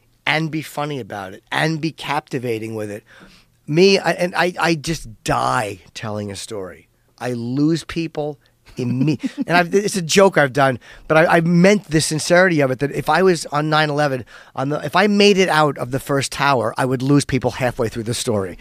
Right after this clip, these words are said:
Like, I just have no ability to go from the beginning to the middle to the end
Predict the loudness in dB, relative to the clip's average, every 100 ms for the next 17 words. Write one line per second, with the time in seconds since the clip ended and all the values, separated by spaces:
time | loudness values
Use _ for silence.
0 | -14 -8 -2 2 4 4 2 2 0 4
1 | 6 8 6 6 2 4 4 4 2 -2
2 | -8 -20 -14 -2 0 0 0 -6 -6 -4
3 | -2 -2 -2 -4 -2 -2 -2 -4 -4 -4
4 | -6 -6 -10